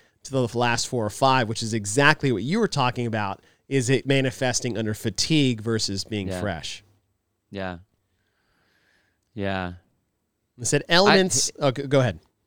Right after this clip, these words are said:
Speaker 2: I was gonna say, it's, it's amazing to me, like, the idea of, okay, well, I, 'cause I think, like, when you watch that first part of what James was doing when the knee shot out first,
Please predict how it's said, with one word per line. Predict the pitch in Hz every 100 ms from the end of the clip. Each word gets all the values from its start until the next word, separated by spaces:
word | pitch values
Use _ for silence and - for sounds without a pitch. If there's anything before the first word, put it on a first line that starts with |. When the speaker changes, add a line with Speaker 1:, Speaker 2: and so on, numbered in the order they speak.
| _ _ _
Speaker 2:
I | 147 143
was | 139 117
gonna | 131
say, | - 120
it's, | 117 131 - -
it's | 135 - 139
amazing | 123 120 127 143 123 135 127
to | - 117
me, | 110 110 107 98 92 _ _ _ _ _ _ _ _ _ _ _ _ _ _ _ _ _ _ _ - -
like, | 147 131 _ _ _ _ _ _ -
the | 131 -
idea | 151 160 160 160
of, | 120 135
okay, | 131 131
well, | 120 -
I, | 127 - -
'cause | 151 170
I | 175
think, | 214 196
like, | 165 -
when | 143
you | 135
watch | 127 156
that | - 113
first | 143 -
part | 135
of | 117
what | 113
James | 110 113 110
was | 101
doing | 107 107
when | 107
the | 101
knee | 104
shot | 107 - 107
out | 104 -
first, | - 104 104 139 -